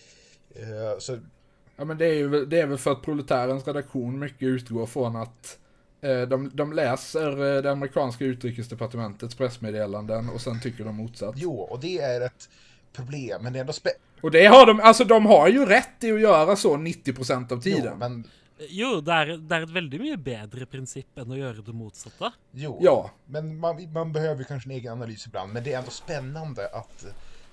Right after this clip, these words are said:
Speaker 1: Daniel Sundström träffat en gammal, eh, alltså, en, en gammal sjuttio, sjuttio-tals maoist och nu insett att nato är nog bra egentligen.
Speaker 2: <laughs> Ja. Jo. Ehm.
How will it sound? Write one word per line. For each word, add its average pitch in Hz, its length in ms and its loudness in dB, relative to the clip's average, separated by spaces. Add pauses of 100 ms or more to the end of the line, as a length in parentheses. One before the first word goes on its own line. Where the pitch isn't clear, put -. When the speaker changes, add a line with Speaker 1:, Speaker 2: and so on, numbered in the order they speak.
(140)
Speaker 1:
Daniel 123 240 -10
Sundström 117 300 -10
träffat - 460 -12
en 139 320 -8
gammal, 113 460 -8
eh, 73 60 -12 (520)
alltså, - 180 -20 (800)
en, 147 220 -10
en 143 120 -12
gammal 127 220 -10
sjuttio, 123 180 -12
sjuttio-tals 113 480 -14
maoist 110 600 -14
och - 200 -20
nu 107 260 -14
insett 107 420 -16
att - 120 -16
nato 110 360 -12
är 95 120 -10
nog 98 120 -14
bra 101 240 -10
egentligen. - 480 -16
Speaker 2:
<laughs> - 1700 -6 (460)
Ja. 196 300 0 (1700)
Jo. 185 340 0 (360)
Ehm. 147 580 0